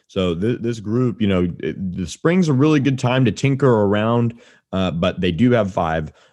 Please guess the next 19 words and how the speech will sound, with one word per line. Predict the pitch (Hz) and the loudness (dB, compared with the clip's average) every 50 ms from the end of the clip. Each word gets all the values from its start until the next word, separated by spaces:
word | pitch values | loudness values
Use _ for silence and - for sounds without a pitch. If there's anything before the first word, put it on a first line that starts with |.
| _ _ - | _ _ -8
uh, | 82 82 80 78 69 | -6 -4 -4 -4 -4
returning | - 87 82 - 90 82 78 69 | -6 -6 -6 -4 -4 -4 -4 -2
starters | - 117 120 123 117 110 | 0 2 2 2 2 0
coming | - 120 117 113 107 | 0 0 0 2 2
back, | 104 104 101 101 92 - - _ _ _ _ _ _ | 2 2 2 0 -2 -4 -8 _ _ _ _ _ _
and | 90 87 85 85 82 82 | -4 -4 -2 -2 -2 -2
that | 82 85 92 90 | -2 -2 0 0
is | 92 87 82 | 0 -2 -2
a | 87 82 | -2 -4
good | 73 78 98 95 92 87 82 | -4 -2 -2 0 0 0 -2
thing | 95 90 90 87 | -2 -2 -2 -2
for | - - 80 | -4 -4 -4
L | 80 87 85 82 | -2 -2 -2 -4
S | 78 - - | -4 -6 -6
U | 90 92 90 87 85 82 - _ _ _ _ _ | -2 -2 0 0 -2 -4 -6 _ _ _ _ _
to | - 82 | -8 -6
return | 80 82 - - - 95 92 90 85 85 | -6 -6 -8 -8 -6 -4 -4 -4 -4 -4
that | 82 85 85 - - - | -4 -4 -6 -6 -8 -10
group, | 85 80 82 90 90 90 - - | -8 -4 -2 0 0 0 -2 -6